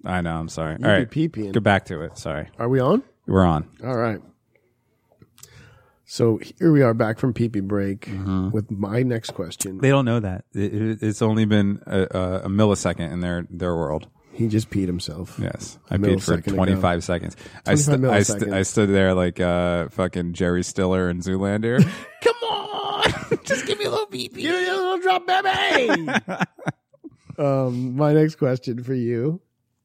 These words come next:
Speaker 2: is, aside from the job you currently have,
Speaker 1: Uh-huh.
Speaker 2: what sort of work would you like to do?
Speaker 1: Yeah. See, that's another fucking thing, man. This is so weird. Uh, that honestly,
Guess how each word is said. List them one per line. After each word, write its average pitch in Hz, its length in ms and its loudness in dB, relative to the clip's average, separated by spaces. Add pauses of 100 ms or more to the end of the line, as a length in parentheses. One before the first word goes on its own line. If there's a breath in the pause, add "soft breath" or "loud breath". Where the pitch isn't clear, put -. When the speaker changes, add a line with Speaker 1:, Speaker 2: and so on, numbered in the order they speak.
(180)
Speaker 2:
is, 120 180 -6
aside 160 480 -2
from 156 220 0
the 131 100 2
job 110 400 0
you 104 100 -2
currently 101 460 -4
have, 82 460 -10
Speaker 1:
Uh-huh. 85 300 2 (120)
Speaker 2:
what 180 180 0
sort 226 280 2
of 180 120 2
work 117 300 0
would 101 160 -2
you 101 120 -2
like 98 320 -4
to 90 120 -10
do? - 160 -16 (1700)
Speaker 1:
Yeah. - 460 -12
See, - 180 0
that's - 200 -4
another 123 300 0
fucking 123 320 -2
thing, 160 280 4
man. 123 380 4 (540 soft breath)
This 123 180 4
is 139 120 0
so 147 180 4
weird. 120 500 2
Uh, 95 460 -2 (760)
that 107 420 -2 (160)
honestly, 107 720 0